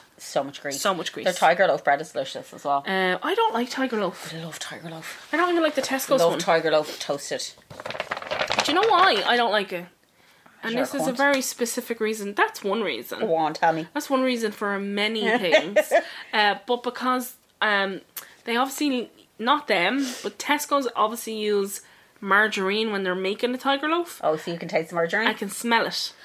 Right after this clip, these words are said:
Speaker 1: Oh, you're like Colin with the smell thing.
Speaker 2: Yeah.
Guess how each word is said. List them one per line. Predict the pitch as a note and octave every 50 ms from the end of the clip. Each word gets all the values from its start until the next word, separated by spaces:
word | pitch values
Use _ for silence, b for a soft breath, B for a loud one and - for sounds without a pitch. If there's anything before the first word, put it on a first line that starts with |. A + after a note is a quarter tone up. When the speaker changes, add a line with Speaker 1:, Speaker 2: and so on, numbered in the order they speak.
| B B B B B
Speaker 1:
Oh, | G3+ G#3 A3+ C#4+ F#4 B4 C#5 C#5+ D5 C#5+ C#5 C5 A#4 D#4 A#3 G#3 F#3+ F#3 F3 E3+ D#3 -
you're | A3 C4+ D4
like | C4 G#3+
Colin | - - G3+ G3 F#3 D#3+
with | - -
the | D3+
smell | - - D#3+ D#3 D#3+ E3
thing. | - D3 C#3+ C#3 _ _
Speaker 2:
Yeah. | - G3 F#3+ F#3 F3+ F3+